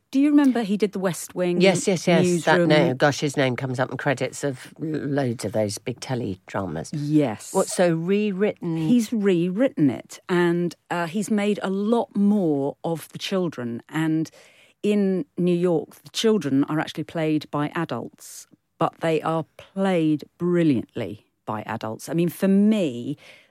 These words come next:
Speaker 1: the girl who played Scout, um, is the star of the show. I don't, I can't remember in the film her being the star of the show because, of course, it was Gregory Peck.
Speaker 2: Mm.
Speaker 1: And when Gregory Peck is on screen,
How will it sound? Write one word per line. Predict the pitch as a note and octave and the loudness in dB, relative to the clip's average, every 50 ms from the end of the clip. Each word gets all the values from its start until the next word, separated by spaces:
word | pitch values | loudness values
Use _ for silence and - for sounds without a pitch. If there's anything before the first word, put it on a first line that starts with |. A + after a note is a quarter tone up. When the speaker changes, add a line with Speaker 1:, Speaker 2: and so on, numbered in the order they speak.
| _ _ _ | _ _ _
Speaker 1:
the | - F3 | -2 -2
girl | C#3+ - - G3+ G3+ G3+ G3+ F3 | -2 0 2 2 4 4 2 2
who | D3+ F3 E3 | 0 -2 -4
played | - - F3+ E3 E3 D#3 - | -4 -6 -4 -4 -4 -4 -6
Scout, | - - - - - - F#3+ D3 C3 - - - - - - - _ _ _ - | -8 -8 -8 -8 -4 -4 -2 -2 -2 -4 -6 -10 -16 -20 -20 -20 _ _ _ -6
um, | D#3 D#3 D#3 D#3 D#3 D#3 D#3 D#3+ D3+ - _ _ _ _ _ _ _ _ | -4 -2 -2 0 0 0 0 -2 -4 -6 _ _ _ _ _ _ _ _
is | F3+ D#3+ - | -2 -2 -2
the | - D#3 | -4 -8
star | - - - E3+ D#3 D#3 | -8 -4 -2 0 2 2
of | D3+ | 0
the | C3+ D#3+ | 0 -4
show. | - - E3+ D#3+ D3 C#3 | -4 -4 -2 0 0 0
I | C#3+ | -2
don't, | C3+ F#3 F#3+ - - | 0 -2 -2 -2 -2
I | F3 - | -6 -8
can't | - - - A#3 B3+ B3 - | -8 -8 -2 0 0 0 2
remember | G3+ G3 G#3 A3 A3+ A#3 A#3 A3 - F#3 E3+ | 2 2 4 4 6 6 6 4 4 2 2
in | D#3+ D#3+ D#3+ | 2 2 0
the | D3+ | -2
film | - - - F#3 F3+ E3+ E3+ D#3+ - - | -4 -4 -2 -2 0 0 0 -2 -4 -4
her | F#3 F3+ | -4 -4
being | E3+ - - G3 G3+ G#3 G3+ F3+ D#3+ C#3+ A2+ | -4 -2 0 2 4 4 4 4 4 2 2
the | G#2 | 0
star | - - - C#3 B2 B2 A#2 A2 | -6 -8 -8 -8 -6 -6 -6 -8
of | - | -10
the | - - | -12 -16
show | - - C#3+ C3+ C#3 | -12 -8 -6 -6 -6
because, | B2 D#3 - - - - F3+ F3+ F3 - - - - - - - _ - | -6 -8 -10 -10 -8 -4 -2 -2 -2 -2 -6 -10 -16 -20 -20 -20 _ -18
of | - - | -18 -4
course, | - F#3 E3 - | -2 0 0 0
it | - - | -4 -6
was | D#3 - | -6 -2
Gregory | - F3 E3 - D#3+ E3 E3 | 0 0 0 2 0 -2 -2
Peck. | - - - C4 F3 G#2+ - - - - _ _ _ | -4 -4 -2 -2 -2 -2 -2 -8 -16 -20 _ _ _
Speaker 2:
Mm. | E3+ D3 C3 B2 A#2+ B2 - _ _ _ _ - | -2 0 0 0 0 -2 -6 _ _ _ _ -2
Speaker 1:
And | F3 F3+ F3+ F3 F3 F3 F3 F3 F3 E3+ - - _ - _ _ _ _ _ _ _ _ _ | 2 2 4 4 2 2 0 0 -2 -2 -4 -6 _ -20 _ _ _ _ _ _ _ _ _
when | F#3+ F3+ F3 F#3 G#3 A3 A3 G#3+ F#3 | -12 -8 -2 2 4 4 6 4 4
Gregory | F3+ G3 F#3+ D#3 F#3+ E3+ E3+ F3 E3 | 4 2 2 2 0 0 0 0 -2
Peck | - - G3+ F#3 D3+ - E3 | -2 -4 -6 -6 -6 -6 -6
is | D3 D3+ | -4 -2
on | D#3 D#3+ D#3+ | 0 0 0
screen, | - - - F3+ F3+ D#3+ C#3+ - - A#2+ C3+ D3 - | -2 -2 -2 0 0 0 0 -2 -2 -2 -2 -2 -2